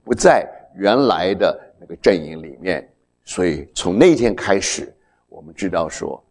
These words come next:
我们可以说这是个悲剧，因为在苏格兰长老教会里面有很大的分裂。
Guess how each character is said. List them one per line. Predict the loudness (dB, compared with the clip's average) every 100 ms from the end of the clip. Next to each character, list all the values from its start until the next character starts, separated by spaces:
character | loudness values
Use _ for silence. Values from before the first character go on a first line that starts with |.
| _
我 | -16 -14
们 | -12
可 | -2 2
以 | 2
说 | 2 -2
这 | -4
是 | -8
个 | -6
悲 | 2 4 2
剧， | -2 -6 -6 _ _ _ _
因 | -10
为 | -6 0
在 | 0
苏 | 0 4 4
格 | 4
兰 | 2 0 -6 -14 _ -6
长 | 0 2
老 | 2
教 | 0 -2
会 | -2
里 | -4
面 | -8 -16
有 | -18
很 | -16 -16 -16
大 | -12 -12
的 | -12
分 | -2 0 4
裂。 | 2